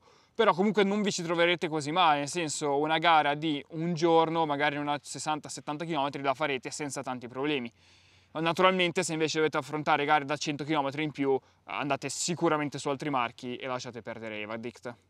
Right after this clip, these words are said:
Perciò ragazzi, io nella speranza sia stato esauriente ed esaustivo anche per questo video e di avervi consigliato bene per i vostri acquisti,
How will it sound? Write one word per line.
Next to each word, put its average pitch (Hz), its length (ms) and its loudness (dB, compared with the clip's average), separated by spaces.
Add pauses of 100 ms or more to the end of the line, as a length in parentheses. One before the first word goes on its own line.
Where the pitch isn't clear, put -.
(320)
Perciò 285 340 4
ragazzi, 180 360 2
io 277 60 0
nella 202 140 0
speranza 170 420 -4
sia 175 140 -6
stato 165 260 -2
esauriente 180 400 -4
ed 240 60 -4
esaustivo 226 360 0
anche 175 240 2
per 160 160 -6
questo 175 260 -2
video 156 340 0
e 147 80 -2
di 160 60 0
avervi 220 460 0
consigliato 214 720 -2
bene 180 320 0
per 202 140 0
i 196 60 2
vostri 165 260 -2
acquisti, 233 520 -6